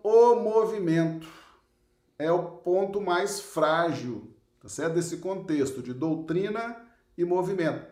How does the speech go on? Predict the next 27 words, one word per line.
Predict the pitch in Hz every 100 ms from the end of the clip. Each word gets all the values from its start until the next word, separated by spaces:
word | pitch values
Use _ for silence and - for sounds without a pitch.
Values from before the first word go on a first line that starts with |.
| _ _ _ -
É |
o | -
ponto | - 190 196
mais | 196 214 -
frágil, | 190 175 185 202
é |
o | 196
movimento. | 196 196 233 185 170 - - _ _ _ _ _ _ _ _ _ _ -
Então, | 202
vão | 208 214
criticar | 220 214 208 208 190
o |
movimento, | 196 190 208 202 202 196 -
vão | 165
falar | 165 165 160
do | 160
movimento, | 165 165 202 190 180 180 165 147
vão, | 123 139 139 127 - -
né, | 117 147 175 165 - _ -
falar, | 143 135 165 165 147
criticar, | 131 131 - - 165 160 151 - - - _ -
apontar | 127 - 143 - 156 160
erros, | 160 165 165 147 123 127
et | 147
cetera, | - 143 143 -
et | -
cetera. | 202 196 196 -